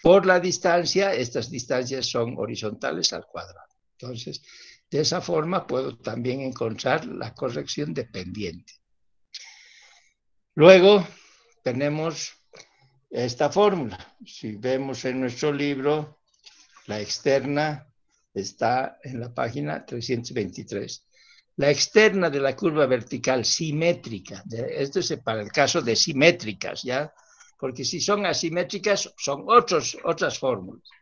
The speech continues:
Entonces, la longitud de la curva vertical por I sobre ocho.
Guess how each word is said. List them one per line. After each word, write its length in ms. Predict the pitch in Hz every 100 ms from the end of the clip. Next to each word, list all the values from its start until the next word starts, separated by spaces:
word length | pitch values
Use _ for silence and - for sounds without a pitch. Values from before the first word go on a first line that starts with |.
| - - - - -
Entonces, 460 | - 135 143 170 151
la 160 | 147
longitud 460 | 151 139 143 131 180
de 100 | 170
la 120 | 156
curva 260 | 175 160 143
vertical 600 | 139 123 139 139 123 -
por 260 | 120 120
I 440 | 143 165 202 196 - _ _ _
sobre 460 | - - 107 104 117
ocho. 400 | 107 107 -